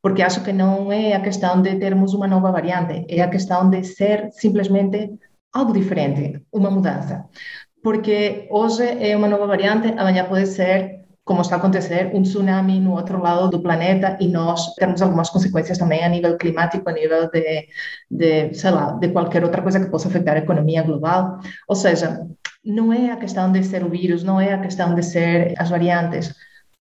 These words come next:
eu acho que, eh, nós, como líderes, é assumir que isto é um processo de mudança, ponto final. Que seja com as variantes que tenha,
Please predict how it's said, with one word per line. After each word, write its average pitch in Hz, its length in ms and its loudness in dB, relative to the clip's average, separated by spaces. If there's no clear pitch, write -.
eu - 240 -2
acho 196 220 0
que, 226 80 0
eh, 214 340 -2
nós, 208 420 0
como 185 200 -4
líderes, 220 680 0
é 190 160 2
assumir 190 680 0
que 185 120 -2
isto 190 360 0
é 220 40 0
um 220 60 2
processo 233 320 0
de 214 60 2
mudança, 185 600 0
ponto 208 240 2
final. 180 460 0
Que 185 100 -6
seja 226 540 0
com 208 100 0
as 175 300 0
variantes 180 500 0
que 196 100 -2
tenha, 226 520 2